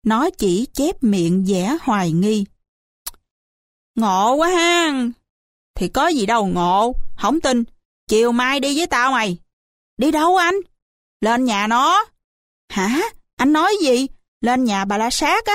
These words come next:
hả? Chứ làm sao mày?" "Ừ, chứ vậy. Thì chui vô vườn, hái xoài ăn chơi chứ làm chi."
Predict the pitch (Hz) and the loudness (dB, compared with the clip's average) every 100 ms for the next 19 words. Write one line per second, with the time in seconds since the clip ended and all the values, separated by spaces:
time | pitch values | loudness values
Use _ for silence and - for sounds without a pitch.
0 | 427 226 320 359 _ _ _ _ 330 320 | 0 0 -2 -6 _ _ _ _ 0 0
1 | 220 247 269 254 190 262 339 - _ _ | -2 -2 -2 -2 0 0 -2 -8 _ _
2 | _ _ _ _ 214 233 - 226 226 294 | _ _ _ _ 0 0 -2 -4 -2 0
3 | 330 247 240 320 - _ _ _ _ _ | 2 2 0 -2 -6 _ _ _ _ _
4 | 196 196 247 294 285 285 226 220 226 233 | -6 -2 0 0 0 0 0 0 -2 -6
5 | 254 269 370 285 208 214 226 269 277 262 | -4 -2 -2 0 -2 -2 -2 0 0 0
6 | 269 269 349 269 202 254 285 | 0 0 -2 -2 0 0 0